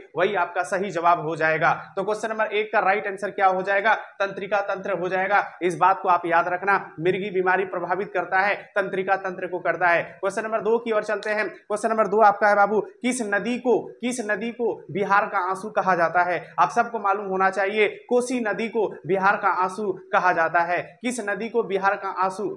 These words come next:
किस नदी को बिहार का आंसू कहा जाता है? आप सबको मालूम होना चाहिए कोसी नदी को बिहार का आंसू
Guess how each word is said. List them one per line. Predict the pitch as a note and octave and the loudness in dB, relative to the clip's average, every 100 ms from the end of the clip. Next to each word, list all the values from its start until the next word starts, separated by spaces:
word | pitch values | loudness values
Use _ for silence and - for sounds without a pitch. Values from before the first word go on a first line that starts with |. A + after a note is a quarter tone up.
| - | -4
किस | C4 B3 G3+ | -4 -4 -4
नदी | G3 A3+ | -4 -2
को | A#3 | -2
बिहार | E3+ F#3 F#3+ | 0 0 0
का | F#3+ F#3 | 0 -2
आंसू | F3+ F3+ | -4 -6
कहा | G3+ F3 F3 | -4 -2 0
जाता | E3+ F3 | 2 2
है? | F3 F3+ D#3+ - | 0 0 -6 -4
आप | D#3+ | -2
सबको | D#3+ G#3 G#3+ | -2 -6 -2
मालूम | F#3+ F#3+ F#3+ | 0 0 -2
होना | F3 F3+ | -2 -2
चाहिए | F#3 G3 A3+ | 0 2 2
कोसी | A3+ - G3+ G#3+ A#3 G3+ | 0 -4 -2 -2 -2 -2
नदी | F#3 G3 | -2 0
को | A3 G#3 - C#3+ | 0 -2 -4 -4
बिहार | F3 F#3+ | 2 2
का | F#3+ E3+ | 2 -2
आंसू | E3+ F3+ G3+ F#3+ | -2 -2 -4 -6